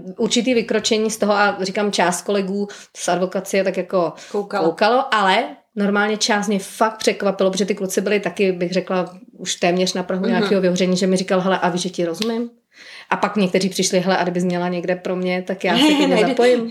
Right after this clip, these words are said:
Speaker 2: Fakt?
Speaker 1: A znám advokáty, který dneska pasou ovce.
Speaker 2: Mhm.
Speaker 1: Jo, prostě ta profese je extrémně náročná, týká se to manažerů. Takže já, jako za mě, prostě dejte si ten čas,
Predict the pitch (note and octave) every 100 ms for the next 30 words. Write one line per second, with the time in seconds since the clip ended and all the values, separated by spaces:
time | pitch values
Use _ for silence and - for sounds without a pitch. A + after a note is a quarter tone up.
0 | - B3 F#3+ F#3 G3+ - C4+ B3 A#3 G3+
1 | G3 - F#3 F3 - F3+ F3+ F#3 F3 G3+
2 | - F3+ - - G#3+ A3+ A#3 A3+ F3+ G3
3 | F#3+ F3+ F#3 F#3 F3+ F3+ F3 F3+ F3+ -
4 | - F#3+ - G3+ F#3+ F3+ E3+ F3 - F3
5 | E3+ E3+ E3+ - F3 F3 G3 F#3+ F3+ -
6 | - - F#3 F3 G#3 G3+ F3+ - F3+ G#3+
7 | G#3+ F#3 F#3+ G3+ G#3+ A3 A3 - - _
8 | _ - F#3 A#3 G#3 G3 G3+ G#3+ A3 G#3+
9 | G#3+ G#3 - F3+ B3 -